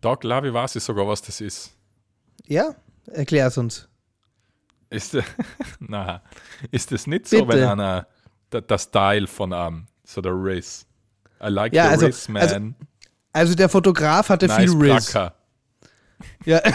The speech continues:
Speaker 2: <laughs> genau. Der, der Fotograf, der dich nach Las Vegas verführen wollte, hatte, hat dich, hat dich gut gerizzt.
Speaker 1: Okay, okay. Also so der Swag.
Speaker 2: Es ist, ja, Scham. Scham, Schmäh, wie, wie man's nennt.
Speaker 1: Okay.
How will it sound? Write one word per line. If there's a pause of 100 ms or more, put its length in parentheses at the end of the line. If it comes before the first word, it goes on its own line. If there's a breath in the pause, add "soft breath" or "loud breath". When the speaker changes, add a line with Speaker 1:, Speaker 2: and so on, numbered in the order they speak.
(140)
Speaker 2:
<laughs>
genau. (340 loud breath)
Der,
der
Fotograf, (360 soft breath)
der
dich
nach
Las
Vegas
verführen
wollte,
hatte,
hat
dich,
hat
dich
gut
gerizzt. (680)
Speaker 1:
Okay, (220)
okay. (180)
Also
so
der
Swag. (960)
Speaker 2:
Es
ist,
ja,
Scham.
Scham,
Schmäh, (100)
wie,
wie
man's
nennt.
Speaker 1:
Okay.